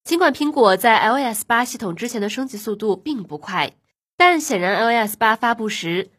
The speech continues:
苹果呢越来越重视用户的声音，很多新功能的加入呢，都是借鉴了安卓或者C D R插件的一些特色功能。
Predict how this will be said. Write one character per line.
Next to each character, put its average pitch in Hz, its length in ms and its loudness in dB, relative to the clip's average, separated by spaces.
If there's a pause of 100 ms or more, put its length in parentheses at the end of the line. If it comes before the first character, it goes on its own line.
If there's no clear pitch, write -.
(220)
苹 320 200 0
果 285 120 2
呢 214 160 2
越 302 160 0
来 262 140 2
越 262 100 0
重 247 220 -4
视 208 240 -2
用 269 200 -4
户 269 200 -6
的 185 80 -8
声 202 240 -6
音， 208 240 -4 (440)
很 269 180 -2
多 330 120 0
新 349 260 -4
功 320 140 0
能 240 80 0
的 214 80 0
加 220 180 2
入 226 140 -2
呢， 196 140 -2
都 233 160 -4
是 220 140 -8
借 220 220 -2
鉴 208 160 -4
了 180 100 -2
安 294 260 -4
卓 190 360 0
或 233 180 -4
者 196 100 -4
C 262 200 -8
D 277 80 -6
R 208 80 -4
插 254 200 -8
件 262 160 -6
的 196 40 -4
一 185 120 -8
些 208 200 -6
特 233 300 -10
色 170 160 -10
功 175 220 -8
能。 165 260 -4